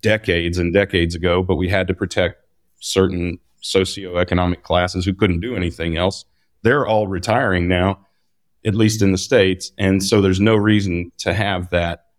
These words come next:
sort of false economy of protecting all these jobs, and instead embrace that generations, Gen X, Y, and Z, who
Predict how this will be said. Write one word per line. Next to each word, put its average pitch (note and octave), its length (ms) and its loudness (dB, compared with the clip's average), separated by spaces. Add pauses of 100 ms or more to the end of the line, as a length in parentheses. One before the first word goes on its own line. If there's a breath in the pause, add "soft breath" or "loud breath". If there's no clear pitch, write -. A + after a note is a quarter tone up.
(540)
sort G2+ 280 2
of F#2 100 -2
false G#2+ 340 0
economy F#2 760 -2
of F2 240 -14
protecting F#2+ 480 -2
all F2 120 -2
these F2 180 -6
jobs, F#2 520 0 (640)
and A#2 140 4
instead A2 720 2
embrace A2+ 720 2
that G#2+ 160 2
generations, G2+ 760 0
Gen G2+ 240 2
X, F#2+ 260 0
Y, F#2 200 4
and F2+ 140 0
Z, G2 520 2
who G2+ 240 -8